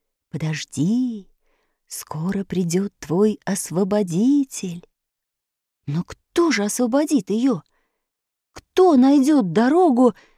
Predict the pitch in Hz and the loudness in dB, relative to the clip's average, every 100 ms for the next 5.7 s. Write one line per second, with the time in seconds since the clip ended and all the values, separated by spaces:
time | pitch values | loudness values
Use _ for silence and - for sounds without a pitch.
0 | _ 160 220 277 285 269 277 269 294 254 | _ 4 6 6 4 0 0 2 4 4
1 | 240 - 233 269 247 190 - - _ _ | 2 -2 2 4 2 -4 -8 -20 _ _
2 | _ _ _ _ _ _ _ _ _ - | _ _ _ _ _ _ _ _ _ 0
3 | 175 170 165 180 - - - - 208 214 | 2 2 2 0 -2 -14 -8 0 2 4
4 | 214 208 - 240 233 - 226 339 320 196 | 2 0 2 2 2 2 4 6 8 6
5 | 196 - 240 180 - 202 180 | 2 2 2 0 -2 -2 -2